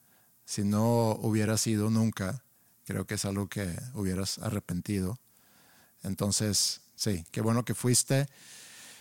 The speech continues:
y qué bueno que estuvieron con nosotros y espero que regresen con nosotros en la próxima semana.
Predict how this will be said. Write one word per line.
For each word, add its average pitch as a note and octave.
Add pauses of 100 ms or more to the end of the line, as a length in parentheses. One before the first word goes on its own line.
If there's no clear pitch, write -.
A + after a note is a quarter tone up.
(180)
y E3+ (440)
qué C3
bueno C3+
que B2+
estuvieron B2
con A#2
nosotros D#3 (580)
y D3+ (120)
espero D3
que B2+ (160)
regresen A#2
con B2+
nosotros A2+
en A2
la F#2+
próxima A#2
semana. A2+